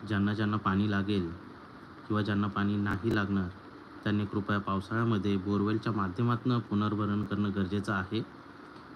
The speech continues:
जेव्हा जमिनीतील पाण्याची लेवल वाढेल, तेव्हाच कुठेतरी सर्वांना भूगर्भातील पाणी व्यवस्थित मिळेल. कृपया याची सर्वांनी नोंद घ्यायची आणि आपल्याला जेवढं पाणी जमिनीमध्ये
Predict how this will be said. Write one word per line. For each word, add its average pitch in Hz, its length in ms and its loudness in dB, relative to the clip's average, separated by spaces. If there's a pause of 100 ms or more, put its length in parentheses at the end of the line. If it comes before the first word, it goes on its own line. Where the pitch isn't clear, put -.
(160)
जेव्हा 110 220 4
जमिनीतील 107 560 4
पाण्याची 107 440 2
लेवल 104 240 2
वाढेल, 107 400 2 (400)
तेव्हाच 120 280 4
कुठेतरी 107 560 2
सर्वांना 107 680 2 (1000)
भूगर्भातील 104 640 2
पाणी 101 260 2
व्यवस्थित 104 500 2
मिळेल. 107 260 6 (1160)
कृपया 107 300 2
याची 104 280 2
सर्वांनी 104 680 2 (500)
नोंद 117 260 4
घ्यायची 110 300 2
आणि 101 420 4 (120)
आपल्याला 113 340 2
जेवढं 104 400 0
पाणी 123 280 4
जमिनीमध्ये 110 680 2